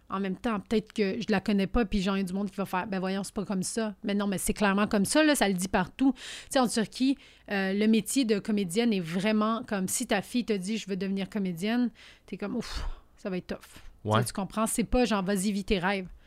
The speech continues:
Speaker 1: C'est genre, c'est une jungle, jungle, là. Tu sais, puis une fois que t'es capable de rentrer là-dedans, puis c'est une élite aussi.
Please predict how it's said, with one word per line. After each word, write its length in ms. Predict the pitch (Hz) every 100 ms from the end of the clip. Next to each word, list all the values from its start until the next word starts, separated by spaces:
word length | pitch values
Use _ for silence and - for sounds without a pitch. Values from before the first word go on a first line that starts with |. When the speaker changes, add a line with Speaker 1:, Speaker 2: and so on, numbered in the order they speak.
| - - -
Speaker 1:
C'est 180 | - 190
genre, 380 | 180 170 - - _ _ - _
c'est 320 | - 220 -
une 180 | 233 214
jungle, 560 | 196 175 220 247 247 202
jungle, 480 | 165 208 226 220 190
là. 160 | 190 190 -
Tu 60 |
sais, 120 | 226
puis 140 | - 247
une 100 | 240
fois 160 | 359 320
que 40 |
t'es 100 | 240
capable 360 | - 214 277 226
de 60 |
rentrer 320 | 220 196 - 247
là-dedans, 540 | 202 180 196 247 320 311 _ _ _ - - - - -
puis 100 | -
c'est 100 | -
une 120 | 233 240
élite 400 | 233 277 294 214
aussi. 340 | - - 226